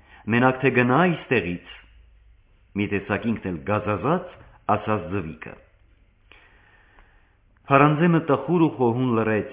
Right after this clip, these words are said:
հետո հեզ հեգնանքով խոսեց, ասես ինքն իրեն. «Պարսկաստան կգնա, հետը կտանի սրան։ Չի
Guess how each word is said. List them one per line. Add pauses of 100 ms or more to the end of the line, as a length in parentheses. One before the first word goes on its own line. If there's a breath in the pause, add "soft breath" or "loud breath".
(100)
հետո
հեզ (100)
հեգնանքով
խոսեց,
ասես
ինքն
իրեն. (1700)
«Պարսկաստան
կգնա, (800)
հետը
կտանի (140)
սրան։ (1200)
Չի